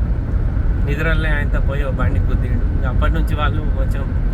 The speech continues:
ఎక్కడికైనా పోవాలంటే కుటుంబ సభ్యులు భయపడతారు అన్నట్టు. మళ్ళీ అందరూ కూడా ఒక కారులో ప్రయాణం చేయరు, అందులో ఇద్దరు, ఇందులో ఇద్దరు ఇట్లా కూర్చొని పోతారు.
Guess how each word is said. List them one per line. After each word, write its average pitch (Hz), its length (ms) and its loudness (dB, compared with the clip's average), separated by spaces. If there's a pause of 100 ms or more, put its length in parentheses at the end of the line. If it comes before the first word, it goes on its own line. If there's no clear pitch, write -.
(160)
ఎక్కడికైనా 143 320 0
పోవాలంటే 170 460 2
కుటుంబ 170 380 0
సభ్యులు 165 400 0
భయపడతారు 147 560 0
అన్నట్టు. - 380 0
మళ్ళీ 135 200 0
అందరూ 156 300 2
కూడా 165 200 0 (760)
ఒక 143 240 0
కారులో 170 300 0
ప్రయాణం 147 480 0
చేయరు, 127 380 -2
అందులో 139 180 0
ఇద్దరు, 135 260 -2
ఇందులో 131 200 0
ఇద్దరు 127 220 0
ఇట్లా - 160 0
కూర్చొని - 360 0
పోతారు. - 400 -2